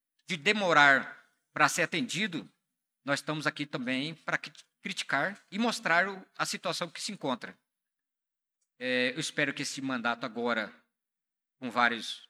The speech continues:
vereadores novatos, outros novos velhos, já de mandatos antigos, vamos trabalhar em conjunto, em benefício da nossa cidade.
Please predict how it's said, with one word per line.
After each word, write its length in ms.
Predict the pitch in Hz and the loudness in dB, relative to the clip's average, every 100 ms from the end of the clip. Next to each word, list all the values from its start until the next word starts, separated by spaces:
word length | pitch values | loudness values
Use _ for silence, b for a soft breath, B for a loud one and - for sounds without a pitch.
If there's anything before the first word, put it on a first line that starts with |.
| - | -6
vereadores 680 | 120 117 117 113 - - _ _ _ _ _ _ _ - | -2 -2 -2 -8 -10 -12 _ _ _ _ _ _ _ -14
novatos, 640 | 113 123 110 120 135 113 | -6 -4 -2 -2 -2 -6
outros 640 | 113 123 123 101 - - _ _ _ _ _ _ _ _ _ _ | -10 -8 -10 -10 -12 -14 _ _ _ _ _ _ _ _ _ _
novos 320 | 123 147 135 101 | -2 0 0 0
velhos, 500 | 135 156 127 - - _ _ - | 0 0 -4 -12 -20 _ _ -12
já 80 | 123 | -10
de 120 | 120 | -6
mandatos 480 | 127 120 123 - 135 | -4 0 -2 -2 -6
antigos, 520 | 120 147 165 - - _ _ _ | -4 -6 -6 -10 -18 _ _ _
vamos 220 | 180 208 | -4 -4
trabalhar 500 | - 175 160 147 147 | 0 2 4 6 6
em 100 | 147 | 4
conjunto, 640 | 143 180 135 170 202 - _ _ _ _ - | -2 -6 -4 -6 -10 -16 _ _ _ _ -6
em 80 | |
benefício 400 | 131 143 135 123 | -2 0 0 -4
da 60 | 139 | -4
nossa 220 | 131 - | -4 -4
cidade. 600 | - 127 127 147 143 - | -6 0 2 2 0 -16